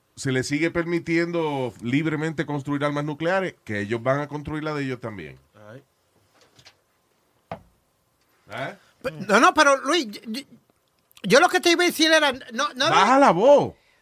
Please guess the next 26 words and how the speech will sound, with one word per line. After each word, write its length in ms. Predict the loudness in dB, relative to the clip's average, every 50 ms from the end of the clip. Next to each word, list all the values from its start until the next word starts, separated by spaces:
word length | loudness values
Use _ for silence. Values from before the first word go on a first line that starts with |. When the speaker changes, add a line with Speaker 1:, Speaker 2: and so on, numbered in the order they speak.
| _ _ _ _ _ _ _ _ -20 -20 -14
Speaker 3:
Yo 140 | -12 -12 -12
lo 80 | -12
que 120 | -12 -12 -10
te 100 | -8 -6
iba 180 | -6 -6 -8 -10
a 40 |
decir 340 | -12 -12 -14 -14 -12 -8 -6
era 260 | -6 -4 -4 -6 -8
Speaker 1:
Ok, 120 | -10 -8 -8 -8 -6
don't 140 | -6 -6 -6
be 100 | -6 -6
an 80 | -6
idiot. 300 | -8 -8 -8 -10 -14 -16 -16
Just, 280 | -14 -14 -14 -14 -16 -16
just 140 | -16 -14 -12
talk 180 | -10 -12 -10
in 80 | -10 -10
a 60 | -10
normal 400 | -10 -8 -8 -10 -10 -12 -14 -18
tone. 200 | _ -20 -20 -20 -20 _ _ _ _
That's 160 | -20 -20 -20
what 80 | -20
I'm 100 | -20 -20 -20
saying. 200 | -20 -20 -20 -20 -18
Go 60 | -16 -16
ahead. 120 | -16 -14